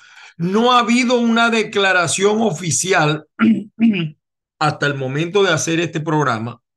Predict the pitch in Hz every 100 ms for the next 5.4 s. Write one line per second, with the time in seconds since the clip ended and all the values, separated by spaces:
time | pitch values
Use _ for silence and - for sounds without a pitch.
0 | 131 117 _ _ _ _ _ _ _ _
1 | _ _ _ _ _ _ _ _ _ _
2 | 196 208 214 226 233 226 214 202 202 185
3 | 175 160 190 196 190 160 190 180 175 180
4 | 196 185 175 202 190 196 180 - 160 160
5 | 175 170 160